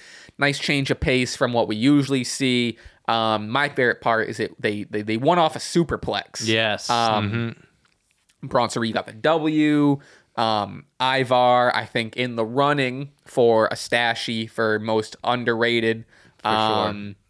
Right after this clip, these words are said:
Speaker 2: Definitely.
Speaker 1: I think I, I, I think I saw his
Speaker 2: Definitely
Speaker 1: name
Speaker 2: should get a
Speaker 1: somewhere in
Speaker 2: few
Speaker 1: there.
Speaker 2: votes.
Speaker 1: Um, but yeah, so, so solid match. Can't complain about, about, about just a Big E,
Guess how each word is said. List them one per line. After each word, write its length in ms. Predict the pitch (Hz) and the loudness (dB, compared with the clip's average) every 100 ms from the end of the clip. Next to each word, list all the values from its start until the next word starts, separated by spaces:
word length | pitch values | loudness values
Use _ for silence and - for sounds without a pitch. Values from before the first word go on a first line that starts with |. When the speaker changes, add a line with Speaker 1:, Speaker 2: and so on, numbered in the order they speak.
| _ _ - | _ _ -2
Speaker 2:
Definitely. 420 | 101 - 98 - | -2 0 -4 -2
Speaker 1:
I 80 | 123 | -2
think 100 | 95 | 0
I, 40 | |
I, 20 | 120 | 0
I 40 | 117 | 0
think 120 | 139 | -2
I 60 | 131 | 0
saw 160 | - | 2
his 60 | 107 | 2
Speaker 2:
Definitely 180 | 131 107 113 | 2 0 -2
Speaker 1:
name 60 | |
Speaker 2:
should 100 | 110 | 0
get 80 | 107 | 2
a 40 | 104 | 2
Speaker 1:
somewhere 120 | 104 | 0
in 60 | |
Speaker 2:
few 120 | 107 101 | -2 -2
Speaker 1:
there. 120 | 95 | -2
Speaker 2:
votes. 380 | 92 87 - - _ - | -6 -10 -14 -14 _ -2
Speaker 1:
Um, 680 | 110 107 107 104 101 101 - _ _ _ | 2 2 2 0 -4 -12 -16 _ _ _
but 120 | 123 | 0
yeah, 220 | 160 156 - | 2 2 0
so, 280 | - 123 117 - | 0 0 0 -4
so 220 | - 143 | -2 -2
solid 360 | - 147 135 127 | 0 2 2 2
match. 320 | 113 117 - | 0 0 -2
Can't 220 | - 139 | -4 -4
complain 380 | 143 131 127 127 | -4 -4 -4 -2
about, 360 | 120 117 117 117 | 0 2 4 2
about, 280 | 107 117 117 | 0 0 0
about 160 | 117 107 | -2 -4
just 120 | - | -2
a 220 | 110 107 | 0 0
Big 440 | 110 110 139 147 143 | -6 0 2 2 0
E, 520 | 135 131 127 120 | 0 0 0 -2